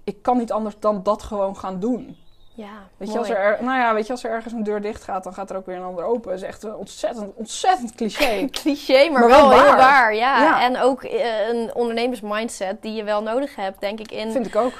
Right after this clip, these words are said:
Speaker 2: ook de wereld die natuurlijk steeds verder
Speaker 1: Ja.
Speaker 2: verandert, digitaliseert. En eigenlijk vind ik daar wel een hele mooie les in verstopt zitten. Dat eigenlijk het nee zeggen kun je, ja, het, het klinkt altijd best wel beladen, hè? Alsof je
Speaker 1: Ja.
Speaker 2: mensen misschien tekort doet of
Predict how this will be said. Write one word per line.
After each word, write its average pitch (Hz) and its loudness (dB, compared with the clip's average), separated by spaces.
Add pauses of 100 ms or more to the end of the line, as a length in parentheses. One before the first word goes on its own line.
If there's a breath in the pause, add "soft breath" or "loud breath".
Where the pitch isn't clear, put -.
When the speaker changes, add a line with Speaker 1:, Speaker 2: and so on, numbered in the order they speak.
(140)
Speaker 2:
ook 233 2
de 226 -8
wereld 214 -2
die 220 -8
natuurlijk 202 -6
steeds 202 -10
verder 202 -8
Speaker 1:
Ja. 247 -4
Speaker 2:
verandert, 262 0
digitaliseert. 226 -6
En 202 -8 (520 loud breath)
eigenlijk 311 2
vind 254 0
ik 226 2
daar 226 4
wel 220 0
een 226 -2
hele 226 0
mooie 220 -2
les 220 -2
in 220 -8
verstopt 254 -8
zitten. 202 -8
Dat 208 -2
eigenlijk 214 -2
het 208 -4
nee 226 0
zeggen 208 -2
kun 240 -4
je, 190 -4
ja, 220 0
het, 190 -4
het - -16
klinkt 277 0
altijd 254 -4
best 233 -2
wel 226 -6
beladen, 202 0
hè? 240 0
Alsof 269 -4
je 220 -6
Speaker 1:
Ja. 208 -4
Speaker 2:
mensen 214 -6
misschien 214 -8
tekort 220 -2
doet 220 -8
of 202 -6